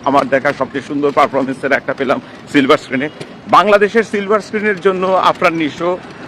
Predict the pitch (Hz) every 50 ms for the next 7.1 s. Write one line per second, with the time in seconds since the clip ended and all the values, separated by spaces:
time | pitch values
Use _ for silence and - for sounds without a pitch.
0 | - - - 127 151 151 175 180 180 185 - - 185 170 160 - - 143 147 139
1 | - 135 - 147 143 110 117 98 - - - - - 180 202 208 - - 240 254
2 | 247 233 240 247 247 208 - - 226 220 220 214 208 214 - - - 170 151 -
3 | - 143 147 139 135 139 - - - - - - - - - - - - - -
4 | - - - - - - - - 190 190 196 190 196 196 170 170 180 - 175 165
5 | 160 - 139 165 180 190 190 185 156 147 156 156 135 113 120 127 110 - - -
6 | - - - - 117 139 139 - 165 165 135 156 143 131 120 117 98 - - 113
7 | 95